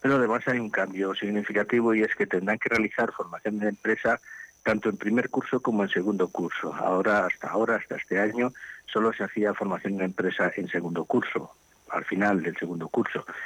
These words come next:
Ahora, a partir del curso que viene, se va a tener que realizar tanto en primer curso como en segundo curso. Eso lo que significa en, en números es que si ahora, eh, los que terminan el ciclo, eh, tanto de grado medio como de grado superior en Castilla y León, pues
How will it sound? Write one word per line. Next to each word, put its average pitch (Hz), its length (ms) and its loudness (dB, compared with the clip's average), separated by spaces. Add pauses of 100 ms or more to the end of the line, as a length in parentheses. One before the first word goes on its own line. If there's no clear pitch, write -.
(400)
Ahora, 110 300 4
a 107 40 2
partir 101 440 -6
del 101 460 4
curso - 280 -6
que 113 60 2
viene, 131 340 4
se 98 160 0
va 92 80 2
a 90 40 0
tener 92 320 -2
que - 140 -2
realizar 104 560 2 (140)
tanto 110 280 0
en 92 120 -2
primer 95 340 -2
curso 113 340 0
como 92 280 0
en 87 80 -4
segundo 80 380 -8
curso. - 280 -12 (480)
Eso 123 320 2
lo 123 180 4
que 117 300 4
significa 113 600 2
en, 95 260 -2
en 95 160 0
números 107 440 4 (500)
es 110 180 2
que 101 220 0
si 98 160 2
ahora, 117 360 4 (200)
eh, 104 400 4
los 95 180 -4
que 92 160 -4
terminan 104 640 2
el 98 140 0
ciclo, 92 500 0 (460)
eh, - 140 -8
tanto 90 340 -2
de 87 80 0
grado 107 180 2
medio 110 220 2
como 98 160 -2
de 95 60 0
grado 98 180 0
superior 113 540 2
en 90 100 -8
Castilla 98 360 -4
y 98 40 -4
León, 110 300 2
pues 85 180 -12